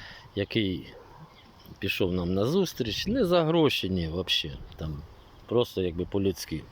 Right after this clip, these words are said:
І зареєстрував нам цю організацію. Ну, допоміг, розказав, як правильно. Там оказалося, що треба писати назву кац-,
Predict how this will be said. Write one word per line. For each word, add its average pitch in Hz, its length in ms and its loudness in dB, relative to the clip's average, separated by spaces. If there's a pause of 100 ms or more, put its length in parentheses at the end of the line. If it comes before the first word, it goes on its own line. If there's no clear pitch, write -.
(720)
І 131 80 2
зареєстрував 123 680 6
нам 95 180 2
цю - 160 2
організацію. 92 680 2 (120)
Ну, 104 100 2
допоміг, 90 680 2 (320)
розказав, 80 540 -2
як 82 120 -2
правильно. 135 420 -2
Там 87 220 0
оказалося, 87 760 0
що 85 220 0 (840)
треба 85 300 -2
писати 85 480 0
назву 127 460 2 (500)
кац-, - 360 0